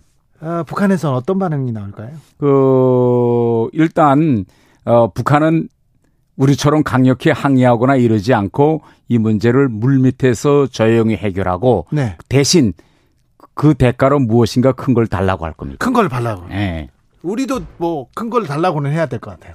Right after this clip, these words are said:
Speaker 2: 아, 이번에 가서 <laughs> 뭘 달라고 할지는 일단 북한은 왜 그러냐면 이걸 북한이 공식 항의하고 오픈해버리면 북한 주민들한테
Speaker 1: 네.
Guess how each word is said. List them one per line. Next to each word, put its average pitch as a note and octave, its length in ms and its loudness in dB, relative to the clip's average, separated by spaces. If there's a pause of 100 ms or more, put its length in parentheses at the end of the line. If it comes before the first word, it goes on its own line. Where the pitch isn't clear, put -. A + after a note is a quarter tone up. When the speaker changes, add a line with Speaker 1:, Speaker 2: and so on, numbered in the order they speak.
Speaker 2:
아, B2 240 0
이번에 C3+ 480 2
가서 B2+ 380 0
<laughs> B2 420 2
뭘 C3 200 2
달라고 A#2+ 340 2
할지는 A2+ 460 0 (240)
일단 D#3 340 2
북한은 D3+ 320 0
왜 C#3 80 4
그러냐면 C3+ 480 2 (420)
이걸 D3+ 240 4
북한이 D#3+ 440 0 (100)
공식 D3+ 460 2 (120)
항의하고 D3+ 600 2
오픈해버리면 C#3+ 680 2
북한 D#3+ 320 -2
주민들한테 C#3 840 0
Speaker 1:
네. D3 160 -8